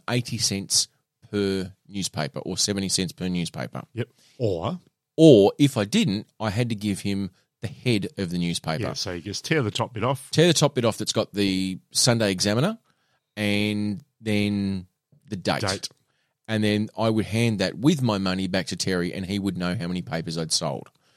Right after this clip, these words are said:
Speaker 1: And
Speaker 2: Yep.
Speaker 1: then my job would be to dispose of the remaining paper, which would go in the fire,
Speaker 2: Mm-hmm.
Speaker 1: which is fine. Um, if I had regulars and they had to be good fucking regulars,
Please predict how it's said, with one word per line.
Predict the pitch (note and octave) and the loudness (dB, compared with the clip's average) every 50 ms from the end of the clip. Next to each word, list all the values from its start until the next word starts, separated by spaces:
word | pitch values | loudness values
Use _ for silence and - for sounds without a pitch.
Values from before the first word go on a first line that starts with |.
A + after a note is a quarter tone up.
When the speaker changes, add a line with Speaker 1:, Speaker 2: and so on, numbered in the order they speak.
| _ _ _ _ | _ _ _ _
Speaker 1:
And | - G2 | -6 -2
Speaker 2:
Yep. | G2 | -2
Speaker 1:
then | G2 G2 | 0 2
my | G#2+ B2 C#3+ D3 | 4 6 6 6
job | B2 - A2 G2 F#2+ | 6 4 2 2 2
would | F#2 F#2 F2+ | 0 -2 -2
be | - F2+ E2+ F2 F2 F2 | -2 -2 0 0 0 -2
to | - - | -4 -6
dispose | E2 D#2 E2 - - A#2 A#2 A2+ A2 F#2+ F2+ | -6 -4 -4 -2 0 2 2 4 2 2 2
of | F2+ F2 F2 D2+ | 0 0 0 -2
the | F#2+ F2+ | -4 -4
remaining | F2+ F2+ F2 E2+ F2 F2 F2 F2 E2+ | -4 -4 -4 -4 -4 -4 -6 -6 -8
paper, | - - F#2+ F#2 - F#2+ | -8 -8 -8 -8 -6 -6
which | F#2+ A2 G#2 - - | -6 -6 -6 -6 -6
would | C3 B2 | -6 -4
go | - F2+ F2 F2 | -4 -2 -2 -2
in | F2 | -4
the | F2+ F2 | -6 -6
fire, | - - D2+ C2+ - - - _ - B2+ | -6 -6 -6 -6 -6 -10 -14 _ -12 -10
Speaker 2:
Mm-hmm. | G#2+ F#2 D#2+ F#2 E2+ | -8 -8 -8 -8 -8
Speaker 1:
which | D#2 - - - | -8 -8 -8 -8
is | - | -8
fine. | - - A1 G1+ - - - _ _ _ _ _ _ _ _ _ _ _ _ _ _ _ - | -10 -10 -12 -14 -14 -16 -20 _ _ _ _ _ _ _ _ _ _ _ _ _ _ _ 0
Um, | A#2+ A#2+ A#2+ A#2+ A#2+ A2+ A2 - _ _ _ _ _ _ _ _ _ _ _ _ _ _ _ _ - | 2 2 4 4 2 0 -2 -6 _ _ _ _ _ _ _ _ _ _ _ _ _ _ _ _ 0
if | D3+ D#3 C#3+ | 2 2 4
I | F#3+ F#3+ F#3 | 4 4 4
had | F3 D#3 F3 F3+ E3 | 4 4 4 2 2
regulars | D3+ C#3+ D#3+ F3 E3 B2+ A#2 G2 C#2+ G#1+ G1+ - - - - | 2 2 4 4 4 4 4 2 2 -2 -4 -4 -4 0 2
and | A#2 A#2 A2 | 4 4 6
they | A#2 A2+ | 4 4
had | G2 A#2+ C#3 C3+ | 4 4 2 2
to | D3 | 2
be | B2 A#2+ A#2 | 0 0 -2
good | G#2 G2 - C3 C3+ - | -2 0 0 0 0 0
fucking | - - A#2+ - - A2+ A2 | -2 -4 -4 -2 -4 -4 -2
regulars, | A2 G#2 F2+ E2 D#2+ C2+ G#1+ A1+ - - - - | -2 -4 -4 -4 -6 -6 -6 -6 -4 -4 -4 -4